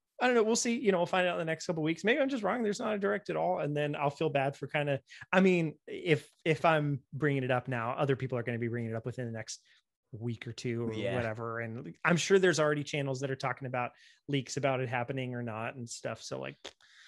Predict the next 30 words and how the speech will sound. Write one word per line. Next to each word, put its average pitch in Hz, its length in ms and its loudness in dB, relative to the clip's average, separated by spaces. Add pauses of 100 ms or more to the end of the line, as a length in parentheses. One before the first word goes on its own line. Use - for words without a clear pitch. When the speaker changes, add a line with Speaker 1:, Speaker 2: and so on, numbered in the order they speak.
(240)
Speaker 2:
Yeah. 143 320 6 (220)
And, 233 220 6
Speaker 1:
you 175 120 10
know. 185 180 8
Speaker 2:
like, - 200 -10 (580)
that's 180 240 2
the 156 120 4
thing 127 200 4
about 104 240 0
making 101 280 -2
videos 98 280 0
like 92 160 0
this, 95 140 -2
'cause 107 160 -4
people 131 320 2
automatically 107 720 2
assume 98 280 -4
if 95 140 -8
you're 98 80 -4
like, 92 160 -6
"We 190 140 0
don't 101 220 -2
need 135 180 2
this," 92 280 -6
you're 107 140 0
like, 95 180 -4
"I - 180 -2
don't 95 240 -4
want 143 260 -2
this," 85 240 -8